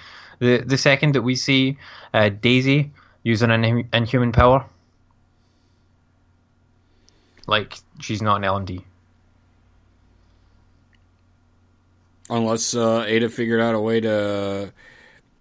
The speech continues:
Speaker 2: uh, replicate her powers.
Speaker 1: There's no, there's no way you could replicate that.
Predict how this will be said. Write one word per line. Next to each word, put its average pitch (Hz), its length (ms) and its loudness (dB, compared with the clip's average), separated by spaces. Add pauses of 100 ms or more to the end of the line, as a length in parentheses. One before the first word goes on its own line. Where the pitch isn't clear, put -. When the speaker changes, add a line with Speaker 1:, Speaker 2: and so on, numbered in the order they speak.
(2000)
Speaker 2:
uh, 98 460 -2
replicate 101 500 -4
her 90 80 -4
powers. 80 520 -10 (1700)
Speaker 1:
There's 143 180 4
no, 139 340 6
there's 156 180 0
no 175 140 6
way 104 160 2
you 104 140 -2
could 110 180 0
replicate 104 440 -2
that. 95 280 0